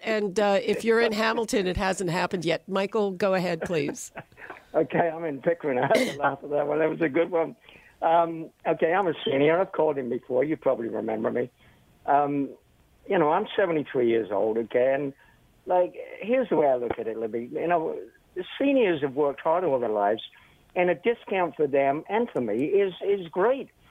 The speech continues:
Speaker 2: Uh, look how many there are. Now, I heard somebody say, well, you know, there's supposedly, uh, there's lots of seniors with lots of money, and there's lots of seniors with no money. Some people invested well, they got the pensions, blah, blah, blah.
Speaker 1: Right.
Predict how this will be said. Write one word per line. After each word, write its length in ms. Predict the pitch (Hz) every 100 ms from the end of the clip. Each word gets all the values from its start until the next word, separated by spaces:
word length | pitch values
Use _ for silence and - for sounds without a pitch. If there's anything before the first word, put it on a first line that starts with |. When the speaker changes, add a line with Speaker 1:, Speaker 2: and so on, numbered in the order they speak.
| - _ _ -
Speaker 2:
Uh, 80 | -
look 300 | - 190 240
how 140 | 240 214
many 260 | 196 190
there 240 | 170 175 185
are. 300 | 233 147 - _ _ -
Now, 340 | 160 170 165 - -
I 140 | 156 156
heard 200 | 208 208
somebody 320 | 202 170 156 -
say, 120 | 165
well, 280 | 165 170 165
you 120 | 165
know, 360 | 175 170 185 175
there's 200 | 175 160
supposedly, 760 | - 170 196 190 175 160 175 170 - _ _ -
uh, 220 | 139 135
there's 160 | 131 131
lots 220 | 147 180 -
of 80 | 156
seniors 400 | 165 147 151 151
with 120 | 147 139
lots 180 | 143 -
of 80 | 147
money, 260 | 180 120 95 _ - - - -
and 100 | 120
there's 100 | 117
lots 220 | 139 143
of 60 | 151 -
seniors 420 | 147 139 139 127
with 140 | 139 143
no 160 | 226
money. 260 | 131 101 98 - -
Some 140 | 120
people 260 | 117 131 127
invested 480 | 120 104 143 - 135
well, 340 | 139 135 139 - - - -
they 80 |
got 180 | 127 120
the 60 | 139
pensions, 600 | - 147 135 - 120 117 - - -
blah, 260 | 131 127
blah, 240 | 127 123 117
blah. 380 | 131 175 113 - _
Speaker 1:
Right. 300 | 226 247 -